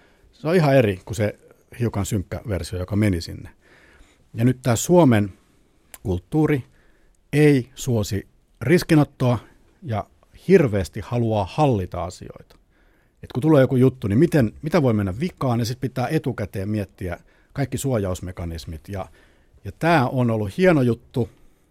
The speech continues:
mut nyt siitä on tullut taakka. Ja vois kiteyttää näin hienosti: Suomella on edessä loistava tulevaisuus,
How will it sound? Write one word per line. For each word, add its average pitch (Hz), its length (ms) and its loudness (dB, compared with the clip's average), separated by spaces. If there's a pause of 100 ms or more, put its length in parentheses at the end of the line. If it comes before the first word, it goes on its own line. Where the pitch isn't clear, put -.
(160)
mut 113 200 -10
nyt 135 160 -2
siitä 110 240 -8
on 98 60 -10
tullut 101 360 -6 (140)
taakka. - 440 -4 (400)
Ja 117 120 -6
vois 120 160 0
kiteyttää 113 540 -2
näin 104 160 0
hienosti: 110 480 -2 (420)
Suomella 131 360 4
on 123 60 2
edessä 117 300 0
loistava 117 380 0
tulevaisuus, 95 760 -4